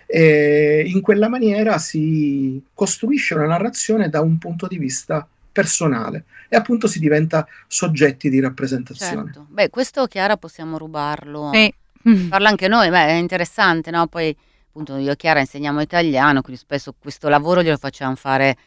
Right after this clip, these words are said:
Speaker 2: soprattutto con la scrittura. Sarebbe davvero interessante anche nelle medie, alle, so, secondaria di primo grado,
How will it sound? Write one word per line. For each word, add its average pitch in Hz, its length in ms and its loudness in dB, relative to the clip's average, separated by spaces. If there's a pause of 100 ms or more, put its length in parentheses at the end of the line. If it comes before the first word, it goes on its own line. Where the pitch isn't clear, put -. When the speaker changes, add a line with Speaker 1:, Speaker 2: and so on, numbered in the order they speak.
(120)
Speaker 2:
soprattutto - 520 -8
con 170 100 4
la 151 40 6
scrittura. 147 540 -2
Sarebbe 147 380 -4
davvero 147 340 2
interessante 143 680 -2
anche 139 640 0 (120)
nelle 131 560 -6
medie, 127 600 -6
alle, 113 280 -8
so, - 220 -16 (140)
secondaria 156 460 2
di 151 120 -2
primo 170 320 0
grado, 160 680 4